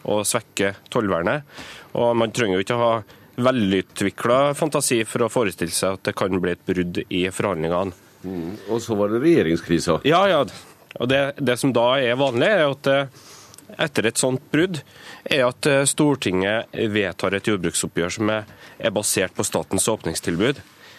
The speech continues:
Speaker 1: Men, eh, det vil vel neppe være aktuelt hvis åpningstilbudet er så dårlig at ingen andre på Stortinget står inne for det.
Speaker 2: Mm.
Speaker 1: Og da, da oppstår det en interessant situasjon. Eh,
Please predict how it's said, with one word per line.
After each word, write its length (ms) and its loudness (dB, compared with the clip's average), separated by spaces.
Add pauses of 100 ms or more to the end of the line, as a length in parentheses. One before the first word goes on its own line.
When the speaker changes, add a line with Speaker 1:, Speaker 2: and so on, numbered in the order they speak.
(220)
Speaker 1:
Men, 320 2
eh, 800 -2
det 520 0 (440)
vil 400 2
vel 140 2
neppe 340 -2
være 240 2
aktuelt 480 -4
hvis 240 -2
åpningstilbudet 800 -2
er 20 -4
så 160 -2
dårlig 560 0
at 300 -8 (180)
ingen 160 0
andre 240 0
på 160 -6
Stortinget 400 -2
står 240 -2
inne 160 0
for 160 -4
det. 60 -4 (260)
Speaker 2:
Mm. 140 -6 (180)
Speaker 1:
Og 160 -2
da, 120 2 (360)
da 160 0
oppstår 320 -2
det 80 0
en 140 0
interessant 420 -4
situasjon. 560 -2 (500)
Eh, 920 -2